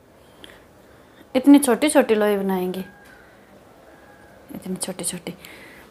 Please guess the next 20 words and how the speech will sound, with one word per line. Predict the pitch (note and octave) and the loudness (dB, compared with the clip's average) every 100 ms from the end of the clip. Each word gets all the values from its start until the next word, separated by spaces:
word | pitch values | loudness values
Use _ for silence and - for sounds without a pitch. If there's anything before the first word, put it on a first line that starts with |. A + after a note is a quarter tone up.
| - | -8
और | F#3+ | -2
हाथों | G#3 G3+ A3 | -2 0 -2
के | G#3+ G3+ | 0 0
बल | G#3 G3+ | 4 2
ऐसे | G3+ - | 0 -6
करते | G#3 - G#3 | -10 -2 0
हुए | F#3+ C4 - - - - - - - - - - - - - - - - - - - - - - - - - - - - - - - - - - - - | 0 -2 -4 -20 -20 -20 -20 -20 -20 -20 -20 -20 -20 -20 -20 -20 -20 -20 -20 -20 -20 -20 -20 -20 -20 -20 -20 -20 -20 -20 -20 -20 -20 -20 -20 -20 -20 -10
ऐसे | G#3 - | -8 -8
कर | G3 D#3+ | -10 -10
लेंगे | C#3+ F3+ E3 | -10 -10 -12
इसको। | - - - - - - - - - - - - - - A3+ | -12 -12 -16 -20 -20 -20 -20 -20 -20 -18 -14 -12 -12 -10 -6
इतनी | A#3+ C#4 | 0 0
छोटी | - A3 C4 | 0 -2 -2
छोटी | C#4 A#3+ B3 | -2 -2 -2
शेप | A3+ B3+ B3+ A#3+ | 0 -2 -2 -4
में | C4 D4+ - - - - - - - - - - - | -2 -4 -8 -14 -14 -14 -14 -14 -14 -14 -14 -12 -2
ऐसे | A#3 A#3 | -2 0
कर | C4 A3+ | -2 0
लेंगे | A3+ A#3+ B3 | 0 0 0
हम। | B3+ B3+ | 0 -2